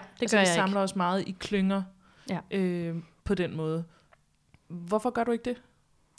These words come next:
Speaker 1: Og fordi det er uinteressant. Jeg vil også rigtig gerne mødes med mennesker, der synes det samme som mig, og, og, og tænker de samme ting som mig, og måske laver det samme som mig. Lidt svært lige med
Speaker 2: Men,
Speaker 1: mit job,
Speaker 2: men
Speaker 1: men
Speaker 2: kunne du ikke godt ha-, have tendens til at gøre det samme?
Speaker 1: Mm, jo, måske i forhold til politisk orientering.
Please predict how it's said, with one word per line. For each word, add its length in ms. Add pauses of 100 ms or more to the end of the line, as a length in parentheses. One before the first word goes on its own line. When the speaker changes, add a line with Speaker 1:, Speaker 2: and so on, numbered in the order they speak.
Speaker 1:
Og 120
fordi 260
det 100
er 40
uinteressant. 540 (1000)
Jeg 160
vil 100
også 220
rigtig 240
gerne 240
mødes 220
med 60
mennesker, 400
der 100
synes 200
det 140
samme 220
som 120
mig, 340
og, 160 (560)
og, 220
og 360 (140)
tænker 280
de 80
samme 260
ting 180
som 120
mig, 260
og 60
måske 240
laver 340
det 140
samme 240
som 120
mig. 240
Lidt 160
svært 300
lige 140
med 80
Speaker 2:
Men, 80
Speaker 1:
mit 200
job, 200
Speaker 2:
men 100
Speaker 1:
men 100
Speaker 2:
kunne 80
du 60
ikke 180
godt 160
ha-, 140
have 220
tendens 400
til 100
at 80
gøre 180
det 80
samme? 320
Speaker 1:
Mm, 720
jo, 220
måske 360
i 40
forhold 320
til 120
politisk 460
orientering. 440